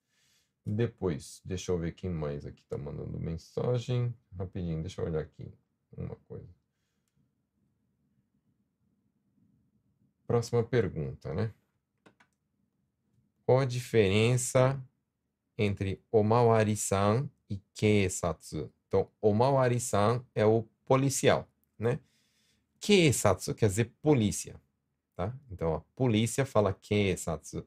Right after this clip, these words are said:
"Omawari-san" é o policial, por exemplo, aquele fardadinho lá que tá andando na rua, lá, tá, não sei o que, ou tá dentro do carro, fala "omawari-san", tá? "Keisatsu" não, é o, é a polícia em si, né? E "keisatsu sho"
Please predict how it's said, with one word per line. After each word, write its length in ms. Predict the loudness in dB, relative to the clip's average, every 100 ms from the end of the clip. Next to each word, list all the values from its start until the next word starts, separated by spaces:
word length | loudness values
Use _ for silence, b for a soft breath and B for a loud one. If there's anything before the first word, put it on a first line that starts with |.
| -4
"Omawari-san" 960 | -2 2 6 6 4 2 4 4 4 -2
é 80 | 2
o 100 | 2
policial, 720 | 2 2 4 4 4 6 6
por 120 | 4
exemplo, 200 | 0 -2
aquele 240 | -2 -4 0
fardadinho 600 | 2 4 4 2 -2 0
lá 120 | -2
que 100 | -2
tá 100 | 0
andando 400 | 0 4 4 4
na 140 | 2 0
rua, 340 | 2 2 4
lá, 140 | 4 0
tá, 140 | 0
não 80 | -2
sei 100 | -2
o 20 |
que, 80 | -2
ou 80 | -2
tá 140 | 2 0
dentro 200 | 0 -2
do 80 |
carro, 320 | 2 2 2 -2 b b 0
fala 220 | 4 4 2
"omawari-san", 640 | 4 6 4 0 -6 -12 -14 _
tá? 140 | -8 -8
"Keisatsu" 680 | -4 0 0 0 -6 -4
não, 200 | -4 -2
é 120 | -2 -2
o, 220 | -4 -6
é 140 | -2 -2
a 100 | -4 _ 0
polícia 480 | 2 4 2 0 -2
em 100 | -4
si, 200 | -6 -10
né? 180 | -8 -8 -10 _ _ b b b b -4
E 500 | 0 2 4 2 2
"keisatsu 680 | 4 6 6 6 0 0 -4
sho" 440 | -2 4 4 4